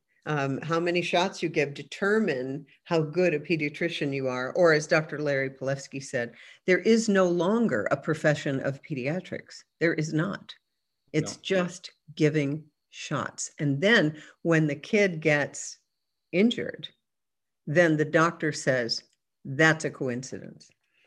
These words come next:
Speaker 1: Whereas with covid, if you fall out of a plane and the parachute doesn't open, that's a covid death. So we have an entirely different,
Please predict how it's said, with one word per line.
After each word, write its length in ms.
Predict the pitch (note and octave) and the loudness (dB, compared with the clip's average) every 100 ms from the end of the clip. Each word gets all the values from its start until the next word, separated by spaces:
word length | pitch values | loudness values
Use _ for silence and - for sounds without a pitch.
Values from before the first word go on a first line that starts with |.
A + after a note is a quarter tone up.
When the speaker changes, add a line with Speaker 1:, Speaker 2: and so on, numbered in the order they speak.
| _ | _
Speaker 1:
Whereas 400 | - G#3+ E3 D#3 | 0 4 4 2
with 200 | E3 D3+ | -2 -2
covid, 540 | - A#3+ C4+ C3 D#3 D#3+ - _ _ _ _ _ - | -2 -2 2 0 0 -6 -12 _ _ _ _ _ -10
if 140 | E3 E3+ | -8 -6
you 80 | |
fall 260 | D#3+ E3+ E3+ | -2 0 0
out 100 | D#3+ | 0
of 80 | D3 | -2
a 60 | |
plane 440 | C#3 - G#3 G#3+ E3 | -6 -6 -2 0 0
and 120 | C#3+ | -2
the 60 | D3+ | -2
parachute 480 | G#3 C4+ - D3+ C#3 | 0 0 0 -4 0
doesn't 280 | C#3 C3+ | 0 0
open, 400 | A#2+ C3 C3 C#3+ C#3 | -2 -4 -4 -6 0
that's 300 | E3 C#4 - | 0 0 -4
a 40 | |
covid 380 | - G#3+ C#4+ - | -4 -4 -4 -4
death. 280 | F#2+ - - _ _ - _ | -6 -8 -16 _ _ -20 _
So 160 | - A3+ | 2 2
we 160 | G#3+ | 4
have 180 | A3 A3 | 2 2
an 100 | F#3+ | 0
entirely 600 | F#3 F#3 A3 A3 G#3+ F3 | -2 -2 2 4 4 2
different, 560 | E3+ F#3 F3+ E3+ C#3+ | 2 0 2 0 0